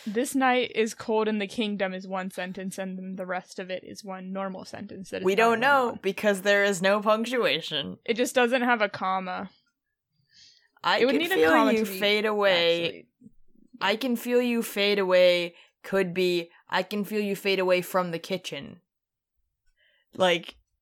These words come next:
Speaker 2: you f-, like, the person, or the, sorry, the narrator's you has dissolved away from the kitchen and has magically appeared
Speaker 1: Mm-hmm.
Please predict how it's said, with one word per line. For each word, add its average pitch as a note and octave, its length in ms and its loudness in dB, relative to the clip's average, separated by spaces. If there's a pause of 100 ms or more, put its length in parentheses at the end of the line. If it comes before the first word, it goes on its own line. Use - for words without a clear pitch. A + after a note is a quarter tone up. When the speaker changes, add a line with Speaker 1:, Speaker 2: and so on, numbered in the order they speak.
(440)
Speaker 2:
you F3+ 260 -2
f-, - 320 -12
like, F3+ 440 -2 (100)
the F3+ 340 -2
person, G3 720 -2
or F#3 160 2
the, E3 440 4 (200)
sorry, D#3 380 -2 (320)
the F#3 180 4
narrator's G3 840 2 (120)
you F#3+ 720 0
has E3 400 0 (160)
dissolved E3 680 2
away D3 680 -2 (680)
from E3 220 -8
the E3 80 -6
kitchen F3+ 640 -8 (240)
and F3+ 160 0
has F3+ 220 0
magically F3+ 600 -2
appeared E3 540 -2 (520)
Speaker 1:
Mm-hmm. G#3+ 460 -4